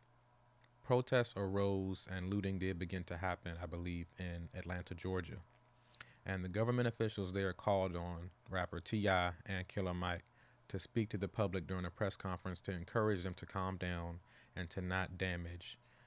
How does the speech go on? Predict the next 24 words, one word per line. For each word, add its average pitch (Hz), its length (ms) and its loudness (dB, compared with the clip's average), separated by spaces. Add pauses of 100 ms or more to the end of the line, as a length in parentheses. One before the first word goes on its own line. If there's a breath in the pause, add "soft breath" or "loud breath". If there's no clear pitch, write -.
(200 soft breath)
the 98 140 2
Atlanta 90 600 0
that 82 160 -2
many 98 240 2
black 85 300 0
people 90 260 -4
built. 90 280 -2 (1200)
And 104 160 2
I 90 100 0 (100)
first 143 280 10
considered 104 440 2
T 92 220 2
I, 85 200 0 (880 loud breath)
who 113 360 6
in 107 100 2
many 123 200 6
cases 107 360 4
has 90 100 -4
had 101 240 6
his 104 120 4
run-ins 95 460 2
with 98 140 0
the 92 100 2
law, 98 440 4